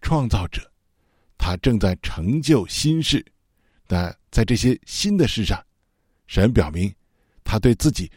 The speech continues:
最初立约的承诺呢，是绝对信实的。神的恩典和神的信实，一方面让我们看见神无条件的爱，但同时呢，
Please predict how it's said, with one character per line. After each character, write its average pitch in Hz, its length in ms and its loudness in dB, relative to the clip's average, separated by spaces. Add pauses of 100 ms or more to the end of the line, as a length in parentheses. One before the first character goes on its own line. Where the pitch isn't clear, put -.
(180)
最 180 180 6
初 175 220 2
立 170 380 0
约 175 160 6
的 127 80 4
承 - 280 -4
诺 123 180 2
呢， 78 120 -4 (400)
是 98 280 -2 (160)
绝 90 360 -2
对 151 240 6 (180)
信 113 360 -4
实 - 260 -14
的。 - 180 -10 (1200)
神 107 220 0
的 123 80 0
恩 131 240 2
典 90 400 2
和 104 160 0
神 101 160 0
的 123 80 4
信 113 260 0
实， 90 280 -4 (600)
一 123 140 2
方 143 140 4
面 123 220 4 (120)
让 135 160 2
我 117 60 2
们 110 100 0
看 139 280 0
见 117 240 2 (180)
神 113 320 4
无 123 340 2
条 - 300 -2
件 110 140 2
的 101 100 -2
爱， 101 220 -4 (580)
但 143 120 0
同 175 220 2
时 143 160 2
呢， 139 100 4